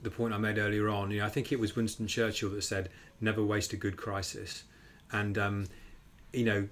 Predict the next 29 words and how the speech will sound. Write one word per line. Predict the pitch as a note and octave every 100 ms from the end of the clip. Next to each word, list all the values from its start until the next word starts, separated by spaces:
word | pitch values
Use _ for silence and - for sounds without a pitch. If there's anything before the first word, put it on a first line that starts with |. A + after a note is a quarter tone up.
| - B2
now | B2 C3 A#2+
is | A2+
the | G#2+
time | - G#2 F#2
to |
change | - G2+ G2 F#2+ -
things. | F#2 F2+ F2+ - - - - -
It's | A2
gonna | - A2
be |
much, | A2+ A#2 - D3+ B2+ D3
when | B2 B2+
things | C3 A#2
return | A#2 - A2
to | G#2 G#2+
normal, | A2 A2+ G#2+ F#2+ G2+
in | A2+ G2+ A2 A2
inverted | G2+ G2 -
commas, | A2 G2 F#2
whatever | G#2+ G2+ G2+
that | G2+
looks | G2+ G2+ -
like, | F2+ -
it'll | A#2
be | G#2+
harder | F#2 G2+ G2 F#2+
to | G2+
do | G2 F#2
that. | F2 F2+